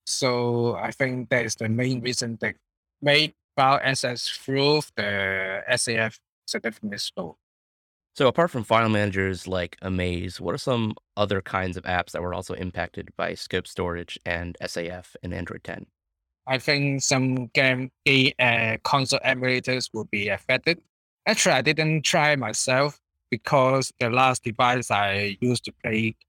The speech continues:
Speaker 1: games is still running on Android eight. But I think as of Android ten, some emulators like RetroArch or Dolphin would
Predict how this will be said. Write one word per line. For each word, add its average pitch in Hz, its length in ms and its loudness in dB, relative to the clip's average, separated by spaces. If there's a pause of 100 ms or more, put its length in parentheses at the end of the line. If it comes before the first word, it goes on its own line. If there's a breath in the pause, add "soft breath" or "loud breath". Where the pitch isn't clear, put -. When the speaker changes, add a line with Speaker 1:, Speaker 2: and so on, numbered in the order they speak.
Speaker 1:
games 139 560 2
is 107 160 -4
still 139 520 0
running 131 340 2
on 104 280 -8
Android 123 480 2
eight. - 560 0 (400)
But 147 260 0
I 135 140 2
think 151 800 2 (400 loud breath)
as 135 180 2
of 135 140 2
Android 147 400 2
ten, 143 360 0
some 123 320 -2
emulators 120 600 -4
like 110 340 -2 (320)
RetroArch 131 880 4 (560)
or 110 720 2 (160)
Dolphin 139 880 0
would 113 220 0